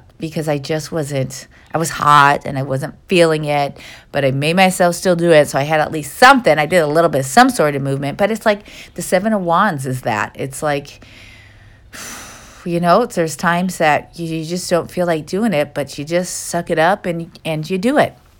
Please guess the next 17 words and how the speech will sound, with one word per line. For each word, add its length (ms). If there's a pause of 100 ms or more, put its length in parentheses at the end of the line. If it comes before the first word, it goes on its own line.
(100)
Right? 320 (560)
And 200
so, 400
and 120
you 120
do 280
it 280
because 840
you 280
have 840
a 140
desire, 600
you 260
know 200
that 220
there's, 280
um, 380